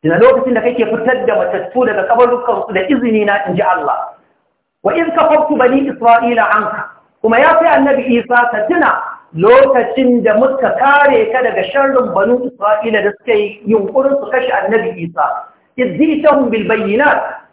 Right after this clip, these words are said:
Yayin da Annabi Isa ya zo musu da ayoyi bayyanannu, fa qala alladhina kafaru, sai waɗanda suka yi kafirci suka ce minhum a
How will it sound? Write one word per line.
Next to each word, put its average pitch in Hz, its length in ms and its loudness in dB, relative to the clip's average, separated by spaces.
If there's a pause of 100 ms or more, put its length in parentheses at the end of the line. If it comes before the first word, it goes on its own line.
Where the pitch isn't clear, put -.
Yayin 220 280 2
da 214 140 2
Annabi 233 320 -2
Isa 220 200 0
ya 220 120 2
zo 226 100 2
musu 226 240 -2
da 185 140 -2
ayoyi 214 400 -2
bayyanannu, 185 720 -2 (280)
fa 165 120 -2
qala 220 320 2
alladhina 190 400 -2
kafaru, 214 500 -2
sai 220 80 0
waɗanda 220 320 -2
suka - 140 -6
yi 180 100 -4
kafirci 196 600 -4
suka - 280 -2
ce 202 140 0
minhum 208 320 0
a - 100 -6